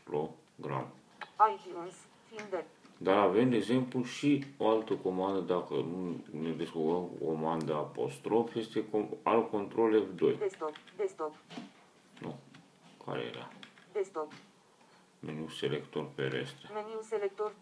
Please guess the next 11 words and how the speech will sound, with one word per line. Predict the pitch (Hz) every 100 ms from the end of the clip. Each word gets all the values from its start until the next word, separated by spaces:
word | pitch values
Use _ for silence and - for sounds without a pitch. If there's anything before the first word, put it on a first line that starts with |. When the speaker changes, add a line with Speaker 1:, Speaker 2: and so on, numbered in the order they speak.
| -
Speaker 2:
aplicații, | 202 202 202 196 196 202 226 - 185
Velicu, | 202 196 190 185 -
accesează | 208 208 220 208 233 233 220
desktopul | 202 - 214 214 220
control | 220 208 214 214
opțiune | 202 - 208 208
și | 196 202 139
Speaker 1:
Meniu | 147 160
selector | 147 139 127 -
Speaker 2:
imagine. | 143 135 117
Speaker 1:
ferestre. | 120 127 - - 135 139